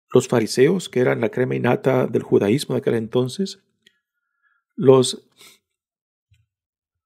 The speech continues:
los de la sociedad que regían y reinaban en la comunidad judía, pues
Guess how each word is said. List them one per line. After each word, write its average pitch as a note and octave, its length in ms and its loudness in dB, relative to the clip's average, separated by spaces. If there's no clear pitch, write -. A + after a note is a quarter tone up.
los C3 180 2
de C#3+ 60 6
la C3+ 80 6
sociedad C#3 540 2
que B2+ 380 2
regían E3 500 0
y D3 160 0
reinaban C3+ 880 0
en B2+ 100 -2
la A2+ 120 -2
comunidad B2+ 320 0
judía, B2 520 -2
pues C3 380 4